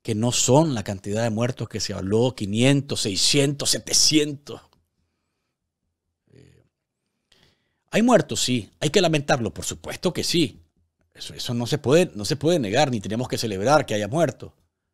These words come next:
Pero de que la información estaba alterada, eso, en la medida que avanzan las horas, se va, eh, confirmando. Veamos este video que liberó, eh, eh, Israel, en donde se observa,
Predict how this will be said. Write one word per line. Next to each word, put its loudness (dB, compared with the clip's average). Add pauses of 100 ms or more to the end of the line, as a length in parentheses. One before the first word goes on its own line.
(260)
Pero -4 (340)
de -4
que -6
la -2
información -4
estaba 0
alterada, 2
eso, -6 (400)
en -16
la -16
medida -2
que -2
avanzan 0
las -2
horas, 2 (680)
se 0
va, 6
eh, 0
confirmando. 4 (640)
Veamos 6
este 4
video 6
que -2
liberó, 4
eh, -6
eh, -12 (540)
Israel, 2
en -2
donde -2
se 2
observa, 2